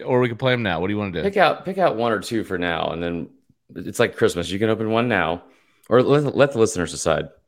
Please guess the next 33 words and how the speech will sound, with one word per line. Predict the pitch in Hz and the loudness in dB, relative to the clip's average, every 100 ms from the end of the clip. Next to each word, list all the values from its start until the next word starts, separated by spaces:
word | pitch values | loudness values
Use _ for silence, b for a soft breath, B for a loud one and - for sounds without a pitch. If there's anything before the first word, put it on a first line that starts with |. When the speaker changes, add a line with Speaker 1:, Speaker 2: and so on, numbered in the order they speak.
| _ _ _ _ _ _ - - | _ _ _ _ _ _ -20 -6
Speaker 1:
All | 98 | 0
right. | 87 85 | 2 2
Well, | 117 120 | 2 2
it's, | - | 0
it, | 127 - 120 120 - 120 | -6 -4 -4 -6 -8 -4
this | 131 | -2
is | 143 | -2
the | 135 | 2
benefit | 139 135 135 | 2 2 0
of | 113 | 2
being | 127 120 | 2 2
here | 117 107 | 2 4
live. | 123 135 139 135 - b b b b b b b | 4 4 4 2 -4 b b b b b b b
Uh, | 107 107 104 101 | 2 4 4 4
in | 143 185 | 4 2
the | |
comments | - 165 151 147 143 | 4 4 4 2 0
here | - 131 131 | 2 2 4
on | 123 113 | 2 0
YouTube | 120 113 123 120 110 | -4 -4 -4 -4 -4
or | 107 | -6
Facebook, | - 107 101 - 110 110 - _ _ _ - - | -2 -4 -4 -6 -4 -6 -12 _ _ _ -20 -2
tell | 120 120 | 2 4
us, | 117 - | 2 0
do | 120 | 0
you | 123 | 2
wanna | 131 | 2
listen | 139 135 120 | 2 0 -6
to | |
the | 113 | -6
voicemails | 98 117 117 110 101 95 92 90 - _ _ _ _ | -2 0 0 0 0 0 -2 -4 -14 _ _ _ _
from | _ 117 113 113 | _ -2 0 2
this, | 117 - - | 0 0 -12